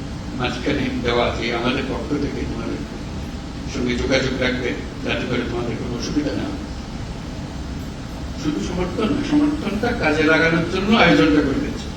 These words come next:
কাজে এই প্রেক্ষিতে আমরা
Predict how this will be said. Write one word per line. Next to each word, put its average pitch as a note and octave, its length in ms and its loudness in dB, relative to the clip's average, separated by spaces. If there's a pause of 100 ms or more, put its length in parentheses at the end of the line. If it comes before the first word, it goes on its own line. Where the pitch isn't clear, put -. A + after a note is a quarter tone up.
(4000)
কাজে E3+ 160 4
এই F3+ 320 2
প্রেক্ষিতে E3 540 2
আমরা E3 200 4